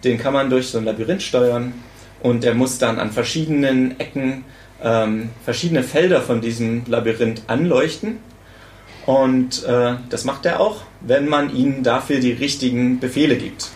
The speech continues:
Also da puzzelt man so kleine Stückchen zusammen, hat vielleicht so ein, äh, kleine Befehle, sowas wie „Geh nach vorn“, „Geh nochmal nach vorn“, „Geh nochmal nach vorn“, ah, und dann geht's nach rechts.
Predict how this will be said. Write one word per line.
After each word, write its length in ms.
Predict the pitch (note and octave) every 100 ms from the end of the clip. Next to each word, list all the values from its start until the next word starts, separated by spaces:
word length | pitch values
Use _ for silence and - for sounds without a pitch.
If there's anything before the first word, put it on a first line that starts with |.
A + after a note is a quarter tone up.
| -
Also 260 | G2+ G2+
da 160 | - G2
puzzelt 420 | G2 C#3 C#3 C3
man 180 | A#2 B2
so 120 | B2
kleine 480 | A2+ B2 A#2+ A#2+ A#2 -
Stückchen 460 | - - F3+ - F3
zusammen, 480 | E3+ C#3+ D3+ D#3+ D#3+ - - - -
hat 160 | - B2
vielleicht 300 | - A#2+ A#2+
so 140 | B2+
ein, 180 | A#2 A2+ A2+ G2+ - - -
äh, 240 | A2+ A2 A2 - -
kleine 220 | A#2 B2
Befehle, 460 | A2+ - C3+ C3
sowas 320 | A#2+ A2+ A#2 -
wie 240 | A2 A#2 -
„Geh 120 | A#2
nach 160 | A2+ G#2+
vorn“, 540 | - F3 E3+ E3 E3 D#3+ - - - - - -
„Geh 100 | -
nochmal 240 | D3 E3+
nach 120 | C#3 C3+
vorn“, 440 | D#3+ D3+ D#3 D#3
„Geh 80 | -
nochmal 260 | B2+ D3 C#3+
nach 100 | C3+
vorn“, 480 | - C3+ C3+ C#3 -
ah, 180 | C#3 D3
und 120 | C3
dann 120 | A#2 A2+
geht's 200 | B2 A#2+
nach 200 | A2 -
rechts. 420 | D#3 - -